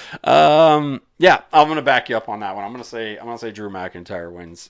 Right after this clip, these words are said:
wins this one. Uh, all right. So that is it. Uh, putting a capper on another fun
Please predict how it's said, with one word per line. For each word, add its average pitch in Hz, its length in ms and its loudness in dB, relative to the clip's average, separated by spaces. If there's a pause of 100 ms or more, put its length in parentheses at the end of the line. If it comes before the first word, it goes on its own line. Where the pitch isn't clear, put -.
wins 87 220 -18
this 82 200 -20
one. 80 140 -20 (480)
Uh, 107 720 0
all 151 160 -2
right. 117 340 -4
So 95 140 -12
that 120 240 -6
is 104 260 -12
it. 110 320 -8
Uh, 98 220 -8
putting 110 320 -8
a 90 40 -12
capper 107 440 -4
on 98 240 -10
another 101 920 -12
fun 104 680 -12